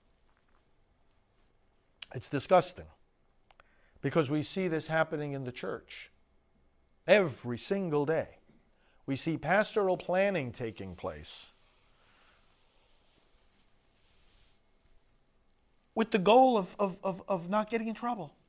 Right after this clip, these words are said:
We want to proclaim the gospel in a way that's just gonna make everybody smile. What kind of a gospel is that? Does that have anything to do with what's in this book?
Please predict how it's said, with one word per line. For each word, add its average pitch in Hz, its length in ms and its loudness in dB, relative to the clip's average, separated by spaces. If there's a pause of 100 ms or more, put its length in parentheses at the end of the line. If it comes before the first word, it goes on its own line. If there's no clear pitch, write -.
(3250)
We 202 120 10
want 220 200 12
to 220 40 4
proclaim 220 500 4
the 226 80 4
gospel 220 580 2
in 202 100 -4
a 196 60 0
way 208 240 2
that's 190 220 -4
just 196 200 -10
gonna 214 140 -4
make 196 160 -4
everybody 202 320 -4
smile. 190 580 -6 (840)
What 240 140 0
kind 349 200 4
of 339 80 4
a 311 60 2
gospel 285 440 -2
is 240 100 -4
that? 196 180 4 (220)
Does 185 160 0
that 262 160 2
have 262 240 -2
anything 214 480 -4
to 226 100 -10
do 196 220 -10
with 185 180 -8
what's 151 240 -10
in 160 140 -12
this 151 140 -12
book? 160 320 -14